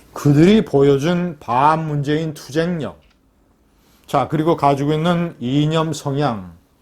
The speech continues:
개혁 우파, 이런 측면으로 봤을 때 우파의 본산이라고 하는 국민의힘을 외면해서 정치를 한다는 것은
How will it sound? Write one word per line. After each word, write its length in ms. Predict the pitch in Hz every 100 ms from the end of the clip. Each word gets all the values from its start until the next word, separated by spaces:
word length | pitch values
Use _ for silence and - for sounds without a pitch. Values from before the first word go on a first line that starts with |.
| _
개혁 540 | - 143 165 156 - -
우파, 560 | 170 202 - 107 82 _ _ _ _ _ _ _ _ _ _ _ _ _ _ _ _ _ _ _ _ _ _ -
이런 260 | 151 170
측면으로 400 | 160 160 160 160
봤을 320 | 151 143 143
때 520 | 143 147 117 135 180 -
우파의 720 | 151 185 151 - 165 170 165
본산이라고 800 | 143 160 170 156 156 151 151 135
하는 280 | 135 143 147
국민의힘을 760 | 147 143 151 160 147 147 147 120
외면해서 640 | 123 143 151 143 139 160
정치를 500 | 151 123 127 - 120
한다는 380 | 117 117 113 110
것은 480 | 104 117 175 98